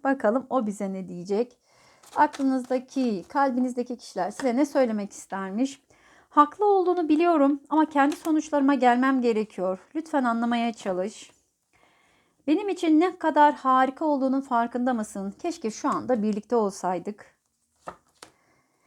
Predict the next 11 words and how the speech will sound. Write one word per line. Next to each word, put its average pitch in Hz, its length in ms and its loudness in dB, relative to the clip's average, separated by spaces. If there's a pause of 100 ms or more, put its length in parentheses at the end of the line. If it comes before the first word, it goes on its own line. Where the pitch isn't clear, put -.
(260)
"Üzgünüm, 330 440 0
senin 330 260 2
tarafından 302 500 4
yapamadım. 262 720 4
Affetmek 320 600 0
ve 269 40 -4
unutmak 254 600 0
mümkün 226 480 -4
mü?" 190 300 -6 (520)
demek 180 280 -10
istermiş. 180 760 -8